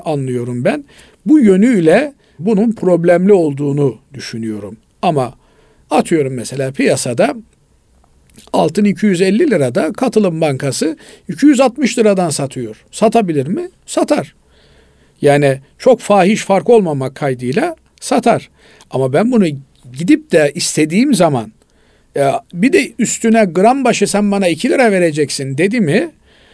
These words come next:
bu, e, benim malımı bana sen nasıl satıyorsun? Yani eğer bu senin kasandaki altın benim paramsa, benim altınımsa bunu bana istediğim zaman vereceksin.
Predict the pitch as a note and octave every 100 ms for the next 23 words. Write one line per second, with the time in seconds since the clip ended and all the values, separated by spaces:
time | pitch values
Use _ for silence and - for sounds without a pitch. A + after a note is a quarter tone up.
0 | _ _ _ C#3+ G#3 F#3+ - G#3 - B2
1 | C3+ F#3 A3+ D#3+ D3+ D3 F#3 D#3 D#3 F3+
2 | E3+ F3 G3+ _ _ _ _ F3 E3 C#3+
3 | - A2 F#2+ F2+ - - _ _ _ _
4 | _ _ _ _ _ _ _ A2 B2 D3
5 | F3+ F3 F#3 - _ - - D3 A3 F#3
6 | D#3+ E3 E3 D3 D#3 C#3 D3+ C#3+ G#3+ C4
7 | E3+ C#3+ B2+ - B3+ D#4+ _ _ _ _
8 | _ D3 G#3 A#3+ E3+ C#3 C3+ C3 - D4+
9 | G3 D#3+ D#3+ E3 - C#3 B2 A#2+ G3 B3
10 | G#3+ G3 F#3+ - -